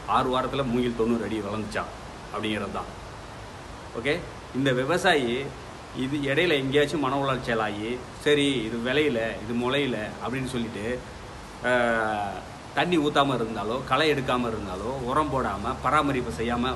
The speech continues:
பாதியிலே விட்டிருந்தாருன்னா என்ன ஆயிருக்கும்? அவ்வளவுதான், அது வந்து முளைச்சு வந்திருக்காது. ஆனா, அவர் நம்பிக்கை, இந்த விதை விதைச்சிட்டோம், இது முளைக்காம இருக்காது அப்படிங்கிற நம்பிக்கையில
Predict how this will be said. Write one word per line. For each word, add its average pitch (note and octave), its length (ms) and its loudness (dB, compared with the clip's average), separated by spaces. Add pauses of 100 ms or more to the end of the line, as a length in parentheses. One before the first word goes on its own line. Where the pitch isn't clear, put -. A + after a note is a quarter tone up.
(120)
பாதியிலே C#3+ 360 4
விட்டிருந்தாருன்னா C3+ 500 2
என்ன C3 200 2
ஆயிருக்கும்? A#2+ 280 -2 (760)
அவ்வளவுதான், D3+ 380 2 (140)
அது D3+ 200 4
வந்து D3 380 4 (180)
முளைச்சு E3 240 0
வந்திருக்காது. C3+ 400 2 (520)
ஆனா, A2+ 440 2
அவர் C#3+ 260 6
நம்பிக்கை, D3 500 4
இந்த A#2+ 200 2
விதை C#3+ 260 4
விதைச்சிட்டோம், E3 600 4
இது D3+ 120 2
முளைக்காம F3+ 540 2
இருக்காது D3 400 4
அப்படிங்கிற C3 320 0
நம்பிக்கையில C#3 580 0